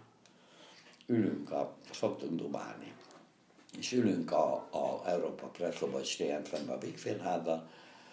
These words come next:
és akkor dumálunk ott a Vera és a felesége, és akkor a, azt mondja Vera, hogy mondd már, hogy mit akarsz csinálni, mondja Pistának, akiből egyébként nagyon nehéz kiúzni bármit is, mert titkos.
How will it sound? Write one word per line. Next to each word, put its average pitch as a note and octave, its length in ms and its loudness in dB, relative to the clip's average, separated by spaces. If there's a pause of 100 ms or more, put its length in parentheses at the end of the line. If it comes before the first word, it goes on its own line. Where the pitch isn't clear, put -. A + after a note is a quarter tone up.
(540)
és - 220 -4
akkor G2 320 2
dumálunk F2+ 640 2
ott D#2+ 200 0
a C2+ 80 -2
Vera F2+ 260 2
és - 160 -4
a - 60 -8
felesége, B2 640 -2
és F2+ 160 -4
akkor F2 280 0
a, E2 280 2
azt - 240 0
mondja E2 260 2
Vera, F2 160 2
hogy C#3 120 2
mondd E3 200 0
már, D2+ 280 2
hogy D2 140 -2
mit C#2+ 180 -4
akarsz D2 340 -6
csinálni, C#2+ 380 -4
mondja C#2+ 300 -4
Pistának, A1+ 720 -4
akiből D2+ 460 -2
egyébként D2 460 -2
nagyon C#2+ 320 -2
nehéz A#1 340 -6
kiúzni B1+ 540 -6
bármit - 560 -4
is, - 200 -6
mert A#1+ 260 -6
titkos. - 640 -8